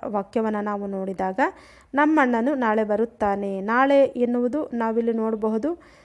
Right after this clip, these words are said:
ಭೂ-, ಭವಿಷ್ಯತ್ ಕಾಲದಲ್ಲಿದೆ. "ಬರುತ್ತಾನೆ", ಆನೆ ಎಂಬತಕ್ಕಂತಹದ್ದು ಸೂತ್ರದ ಪ್ರಕಾರ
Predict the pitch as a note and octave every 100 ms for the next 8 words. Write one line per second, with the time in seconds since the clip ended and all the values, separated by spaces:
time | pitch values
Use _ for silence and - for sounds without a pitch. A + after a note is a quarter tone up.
0 | _ - A#3+ C#4+ B3 A#3+ C4+ C4+ D4 D4
1 | G#3+ G3 F3+ F#3+ F#3 F#3+ - _ G3 G3+
2 | C4+ C#4+ C#4+ C4+ C#4 C4+ - - G#3+ A#3+
3 | C4 C4+ - A3+ A3+ G#3+ A3 A3 A3 A3
4 | G#3+ G#3 A3 D#4 F4+ - _ _ _ _
5 | _ - - C#4 C#4 A#3 G#3+ A3 G#3 -
6 | A#3+